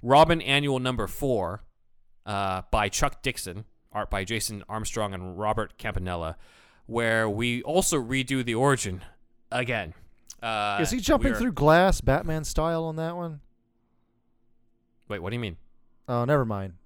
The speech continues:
Speaker 2: There's some comic where Robin, it's Robin Zero. It was in the nineties.
Speaker 1: Mm-hmm.
Speaker 2: And I ordered a signed copy from Q V C. I'm not kidding.
Speaker 1: <laughs>
Speaker 2: And, uh,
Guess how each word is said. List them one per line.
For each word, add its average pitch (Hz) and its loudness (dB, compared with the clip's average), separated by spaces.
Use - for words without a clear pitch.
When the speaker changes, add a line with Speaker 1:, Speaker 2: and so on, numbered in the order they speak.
Speaker 2:
There's 131 0
some 196 2
comic 143 2
where 123 2
Robin, 123 2
it's - -12
Robin 139 2
Zero. 107 -2
It 143 -6
was 139 2
in 156 2
the 139 2
nineties. 113 -4
Speaker 1:
Mm-hmm. 135 -6
Speaker 2:
And 120 -2
I 139 4
ordered 147 6
a 143 0
signed 139 2
copy 127 0
from 110 -6
Q 147 0
V 117 -4
C. 104 -2
I'm 131 0
not 135 2
kidding. 101 -2
Speaker 1:
<laughs> - 6
Speaker 2:
And, 131 4
uh, 131 4